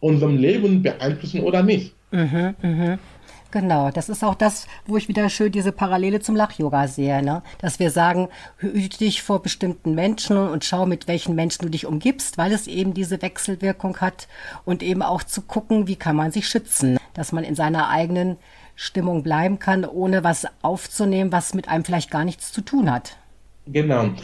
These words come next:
Speaker 1: Und das ist auch ein, das ist eine Branche der Epigenetik oder, ja, ein Bereich der Epigenetik. Es heißt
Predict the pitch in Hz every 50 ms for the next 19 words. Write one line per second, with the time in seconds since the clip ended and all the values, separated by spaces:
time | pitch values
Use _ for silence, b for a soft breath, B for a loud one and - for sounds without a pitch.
0 | B 139 139 - 143 151 156 156 147 151 190 202 - 214 170 - - 175 175 180
1 | 185 - - 151 156 156 151 147 170 185 - - - - 143 147 147 143 139 -
2 | 127 139 170 196 190 - 202 185 - 139 - - 156 147 147 139 139 151 180 190
3 | 185 202 208 202 - - 139 147 - - 117 113 113 - 113 120 123 117 113 117
4 | 113 113 107 113 - 185 - - - - - 127 123 123 143 151 - 139 139 -
5 | - 147 160 180